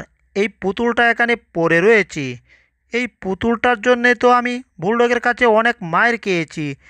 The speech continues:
কালকে পুতুলটা এক হাতে চুমু দিয়েছিল, আর এক হাতে আমাকে ধরে আমাকে মাটির দশ হাত নিচে কুতে ফেলেছিল। বাপ রে বাপ,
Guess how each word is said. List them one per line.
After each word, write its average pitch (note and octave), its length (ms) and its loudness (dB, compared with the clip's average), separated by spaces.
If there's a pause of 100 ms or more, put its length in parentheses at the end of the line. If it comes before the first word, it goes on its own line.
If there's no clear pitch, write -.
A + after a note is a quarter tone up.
(280)
কালকে G3 420 0 (540)
পুতুলটা A3 500 -2 (240)
এক G#3+ 220 0
হাতে G#3+ 220 -2 (120)
চুমু A3 240 -6
দিয়েছিল, A3+ 420 0 (540)
আর D#3 240 2 (180)
এক A3 200 0
হাতে A3+ 300 -2
আমাকে A#3 320 0 (120)
ধরে G3+ 280 2 (440)
আমাকে A3+ 360 -2
মাটির A3 480 -2
দশ A3 280 2
হাত G#3 220 0
নিচে A#3+ 200 -4 (100)
কুতে B3 280 -4
ফেলেছিল। F#3 480 -2 (480)
বাপ A#3 260 2 (160)
রে A3+ 120 4 (100)
বাপ, C#3+ 260 2